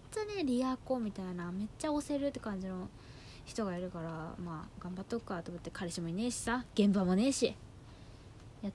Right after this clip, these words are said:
たので、お伝えしたいんですけど、なんか、最近、毎日の普通にやってるナイトルーティンが結構、めんどくさめで、<laughs> 毎日気合入ってるぐらいやったから、そん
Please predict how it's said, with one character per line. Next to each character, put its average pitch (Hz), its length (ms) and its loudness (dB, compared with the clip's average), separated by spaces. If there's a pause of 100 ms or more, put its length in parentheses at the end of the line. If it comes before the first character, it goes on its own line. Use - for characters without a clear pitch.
た 233 120 2
の 170 160 0
で、 160 200 -6 (500)
お 202 60 -6
伝 - 300 -2
え - 20 2
し - 140 -4
た 320 180 2
い 254 120 4
ん 170 100 4
で 160 100 2
す - 140 -6
け - 100 -6
ど、 160 280 -2
な 175 160 4
ん 170 60 2
か、 165 260 -2 (120)
最 415 420 0
近、 349 540 4 (340)
毎 262 180 8 (180)
日 214 280 6
の 196 220 2
普 - 100 -2
通 - 180 2 (140)
に 415 100 4
や 349 100 6
っ - 20 -2
て - 180 2
る 330 80 6
ナ 269 160 2
イ 285 80 2
ト 302 160 0
ル 294 100 2
ー 294 140 4
テ - 180 -2
ィ 220 100 2
ン 165 40 0
が 170 140 0
結 453 200 2 (120)
構、 185 420 6 (720)
め 233 180 8
ん 330 140 8
ど 339 120 12
く - 120 -4
さ 294 140 6
め 285 180 6
で、 247 200 6 (480)
<laughs> - 420 -12
毎 381 120 8 (120)
日 262 260 6
気 240 240 4
合 254 160 6
入 233 200 2
っ 226 40 0
て - 240 2
る 240 100 6
ぐ 233 120 6
ら 190 80 4
い 175 100 2
や 180 100 0
っ - 20 -6 (400)
た 180 100 -4
か 165 120 -4
ら、 180 100 -4
そ - 160 -2
ん 403 40 2